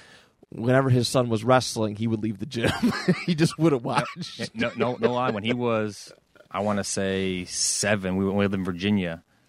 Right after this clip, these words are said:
Speaker 2: Um, I didn't coach him for probably a year and a half or so, and I would stand three mats away.
Speaker 1: Right.
Speaker 2: And I, I, and now, now it's my running joke with my coaches when I'm saying, "Hey, if you wanna coach your kid, go three mats down and start coaching from the other end of the gym." And they look at me and I go, "Yeah, you look like an idiot, but guess what? Your kid's gonna love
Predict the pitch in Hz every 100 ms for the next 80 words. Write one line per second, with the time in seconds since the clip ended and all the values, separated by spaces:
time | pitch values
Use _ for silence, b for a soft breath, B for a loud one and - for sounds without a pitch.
0 | - 87 98 113 101 113 110 98 - 92
1 | 117 147 98 101 101 95 87 101 - -
2 | 92 90 117 117 - 113 104 87 98 107
3 | 104 98 98 92 82 - - 123 104 b
4 | b b - 107 120 120 117 120 113 117
5 | 110 113 - 101 98 98 92 107 92 87
6 | 107 110 90 87 92 90 - 95 95 104
7 | 117 127 117 - 117 92 - _ - 117
8 | 127 131 123 113 107 107 95 90 101 113
9 | 107 101 104 107 107 101 95 110 101 104
10 | 113 - 117 110 101 98 b b 208 120
11 | 113 165 170 127 107 98 131 123 156 123
12 | 156 165 147 135 123 180 185 156 113 127